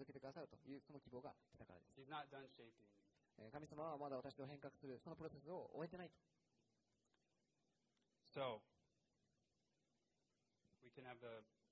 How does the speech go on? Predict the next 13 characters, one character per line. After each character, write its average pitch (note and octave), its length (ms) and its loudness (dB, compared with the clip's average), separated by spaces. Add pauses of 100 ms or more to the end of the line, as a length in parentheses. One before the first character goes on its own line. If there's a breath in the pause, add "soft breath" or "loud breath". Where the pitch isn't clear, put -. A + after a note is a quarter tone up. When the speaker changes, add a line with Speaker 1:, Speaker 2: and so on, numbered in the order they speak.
(140)
Speaker 2:
band A2+ 320 -8 (320)
come? A2 160 -8 (1300)
Or A2+ 320 -2 (400)
are A2 80 -8
we A2 80 -10
doing A2+ 160 -4
Speaker 1:
Maybe G2+ 80 -4
the G2 80 -6
Speaker 2:
that? A2 80 -4
Speaker 1:
pianist. - 160 -14 (320)
Speaker 2:
Okay. G#2+ 160 -12 (320)
Speaker 1:
Yeah. - 80 -20 (3000)
Speaker 2:
So, C3+ 240 2